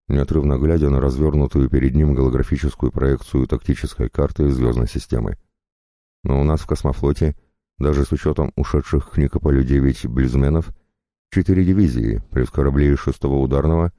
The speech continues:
что сейчас входят в систему через стационарные врата. Куда в таком случае пойдут оставшиеся?"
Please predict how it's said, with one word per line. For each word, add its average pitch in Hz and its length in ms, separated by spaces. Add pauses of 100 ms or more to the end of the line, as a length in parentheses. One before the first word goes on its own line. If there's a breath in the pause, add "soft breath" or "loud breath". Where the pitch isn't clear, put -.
(540)
что - 140
сейчас 95 300
входят 92 340
в - 40
систему 92 480
через 76 260
стационарные 71 680
врата. 69 380 (720)
Куда 71 260
в 69 60
таком 71 280
случае 82 480
пойдут 69 340
оставшиеся?" 73 680